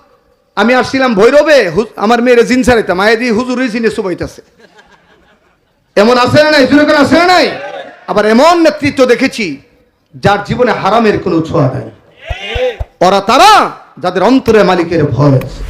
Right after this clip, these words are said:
কথা বলেন ঠিক কিনা, জোরে কন। বড় মহব্বতের কথা শুনেন, আল্লাহ পাক মানুষ এমনে এমনে বানান নাই। বানানোর আগে আল্লাহ ফেরেশতা নিয়ে মিটিং করছেন। একটু জোরে সুবহানাল্লাহ বলবেন না? আমি আগে বলছি, এবার আপনারা বলেন,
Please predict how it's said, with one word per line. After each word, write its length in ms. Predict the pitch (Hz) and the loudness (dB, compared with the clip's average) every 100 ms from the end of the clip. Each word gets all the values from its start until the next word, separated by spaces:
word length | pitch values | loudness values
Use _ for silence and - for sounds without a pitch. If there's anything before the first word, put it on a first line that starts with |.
| - - - - - - - - | -6 -4 -4 -6 -8 -12 -16 -4
কথা 180 | 202 226 | 0 2
বলেন 160 | 220 | 2
ঠিক 180 | 185 - | 0 0
কিনা, 140 | 269 254 | 2 2
জোরে 160 | 254 | 2
কন। 280 | 214 170 127 - - - - - - | 0 -4 -6 -16 -20 -20 -20 -20 -2
বড় 160 | 262 254 | 0 2
মহব্বতের 500 | 240 269 277 269 254 | 0 0 0 0 0
কথা 180 | 254 | -2
শুনেন, 320 | 247 254 208 156 - | -2 -2 -4 -6 -6
আল্লাহ 260 | 233 247 233 | -2 0 0
পাক 200 | 226 208 | -2 -2
মানুষ 240 | 220 226 - | -6 -6 -4
এমনে 280 | 254 269 294 | -2 0 0
এমনে 200 | 294 254 | 0 0
বানান 220 | 233 226 | 0 0
নাই। 200 | 190 131 110 _ - | -2 -6 -12 _ -8
বানানোর 460 | 147 220 247 247 240 | -2 2 2 4 2
আগে 280 | 214 320 370 - - _ _ _ | 2 2 2 -4 -16 _ _ _
আল্লাহ 240 | 202 220 208 | -2 0 0
ফেরেশতা 400 | 220 220 - 233 | 0 -2 -2 0
নিয়ে 120 | 220 | 2
মিটিং 300 | 196 208 185 | 2 2 0
করছেন। 380 | 151 - - - _ _ _ _ _ _ _ _ _ _ _ _ | -2 -8 -14 -16 _ _ _ _ _ _ _ _ _ _ _ _
একটু 160 | 160 185 | -2 2
জোরে 140 | 208 | 2
সুবহানাল্লাহ 360 | 196 202 226 226 | 2 2 2 2
বলবেন 240 | 220 262 | 2 4
না? 240 | 247 156 - - - - - - _ _ - _ _ | 2 0 -6 -16 -20 -20 -20 -20 _ _ -20 _ _
আমি 180 | 196 240 | -2 0
আগে 180 | 240 254 | 2 2
বলছি, 260 | 254 247 | 2 2
এবার 160 | 247 240 | 2 2
আপনারা 240 | 240 254 | 0 0
বলেন, 280 | 240 202 | 2 2